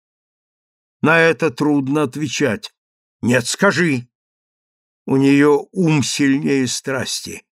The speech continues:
и если бы даже она имела ко мне склонность, то скорее решилась бы умереть, чем высказать её. Всё-таки она любит тебя.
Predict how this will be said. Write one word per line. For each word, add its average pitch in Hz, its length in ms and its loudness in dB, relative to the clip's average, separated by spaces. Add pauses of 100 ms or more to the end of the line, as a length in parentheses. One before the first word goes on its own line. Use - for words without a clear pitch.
(100)
и 135 80 2
если 143 360 2
бы 131 140 -2
даже 139 380 0
она 147 440 -2
имела 139 500 -2
ко 127 140 -6
мне 131 220 -2
склонность, 92 880 -2 (260)
то 165 140 2
скорее 156 520 2
решилась 151 540 0
бы 131 140 -2
умереть, 160 800 0 (320)
чем 135 320 0
высказать 123 680 -4
её. 107 540 -4 (880)
Всё-таки 117 460 -4
она 117 240 0
любит 170 460 2
тебя. - 380 -14